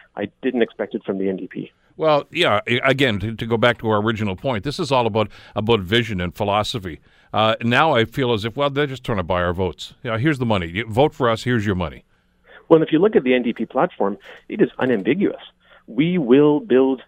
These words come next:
Speaker 1: Hamilton L R T." I mean, it's, it actually states it in bold text that's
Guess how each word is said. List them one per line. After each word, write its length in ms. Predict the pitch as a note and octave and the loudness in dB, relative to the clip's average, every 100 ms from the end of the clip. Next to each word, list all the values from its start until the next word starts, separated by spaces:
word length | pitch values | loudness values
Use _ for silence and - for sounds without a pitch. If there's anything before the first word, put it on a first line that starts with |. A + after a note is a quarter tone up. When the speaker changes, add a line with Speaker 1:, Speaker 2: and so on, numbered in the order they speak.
| - | -14
Speaker 1:
Hamilton 480 | A#2+ B2+ B2 B2 A#2+ | -6 -6 -4 -4 -2
L 160 | G#2+ | 0
R 140 | G#2+ G2 | 0 0
T." 240 | - F2+ _ _ - | -4 -8 _ _ -10
I 60 | |
mean, 200 | A2 A2 G#2+ | -6 -4 -4
it's, 160 | A2+ - - | -6 -8 -6
it 140 | C3+ C#3 | 0 2
actually 280 | C#3+ C#3 B2+ | 2 0 -2
states 260 | C3 C3+ C#3+ | -2 -2 -2
it 100 | B2+ | -2
in 220 | B2 A2 | -2 0
bold 400 | A#2+ C3+ A#2 A2+ - - _ - | 4 4 4 -2 -10 -20 _ -4
text 240 | C3 - | -2 -2
that's 160 | - - | -4 -4